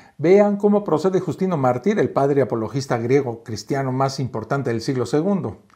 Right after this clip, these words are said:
En sus apologías, intenta utilizar cuanto de aprovechable encuentra en el bagaje cultural del paganismo. Pero él dice que los que les robaron esos mitos a los cristianos fueron ellos. Afirma en su segunda apología, y la cito textualmente, ¿eh?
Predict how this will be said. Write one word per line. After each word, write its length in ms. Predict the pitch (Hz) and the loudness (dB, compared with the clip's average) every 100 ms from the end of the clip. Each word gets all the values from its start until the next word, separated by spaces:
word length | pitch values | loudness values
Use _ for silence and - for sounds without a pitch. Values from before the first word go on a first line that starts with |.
| - - - - | -20 -20 -6 0
En 140 | 196 | 2
sus 200 | 208 208 | 4 2
apologías, 800 | 208 226 226 - 127 117 - - - _ | 4 4 2 2 -2 -2 -6 -16 -20 _
intenta 480 | 190 180 190 220 214 | -2 -2 2 2 2
utilizar 560 | 180 165 139 135 185 - | 2 0 -2 0 -2 2
cuanto 460 | 156 139 131 135 | 2 2 0 0
de 100 | 127 | 2
aprovechable 840 | 127 143 127 131 127 - 196 190 165 | 2 2 0 0 0 4 4 4 0
encuentra 460 | 135 160 170 170 | -2 -2 0 0
en 80 | 139 | -2
el 120 | 120 | -2
bagaje 440 | 113 117 143 143 143 | 0 0 -2 -4 -4
cultural 480 | 123 117 147 143 131 | -6 -4 0 0 0
del 160 | 120 | -2
paganismo. 720 | - 151 135 143 180 151 139 - | -2 -2 0 0 -2 -2 -6 -2
Pero 220 | 185 208 | 4 4
él 100 | 233 | 4
dice 340 | 226 240 226 214 | -2 -6 -6 -2
que 140 | 185 | 0
los 180 | 170 165 | 0 0
que 100 | 170 | -2
les 180 | 165 156 | 0 6
robaron 420 | 170 196 214 208 | 8 10 8 6
esos 240 | 208 190 | 0 0
mitos 320 | 190 208 190 170 | -2 -2 4 6
a 60 | |
los 160 | 147 143 | 4 2
cristianos 420 | 151 208 202 190 | -2 2 2 4
fueron 320 | 202 202 196 | 6 6 6
ellos. 440 | 233 240 214 202 - - - - | 4 2 0 -2 -6 -20 -8 0
Afirma 580 | 139 226 214 196 220 214 | 2 4 4 4 2 -2
en 140 | 135 | -6
su 120 | - | -6
segunda 340 | 117 131 202 180 | -2 0 4 4
apología, 680 | 185 175 - 147 143 139 - _ | 4 4 4 2 0 -2 -16 _
y 100 | 135 | 0
la 100 | 135 | 0
cito 280 | 123 208 151 | 0 0 0
textualmente, 760 | 120 - 151 139 131 117 104 131 | -2 0 0 2 0 -2 -6 -8
¿eh? 160 | 156 | -10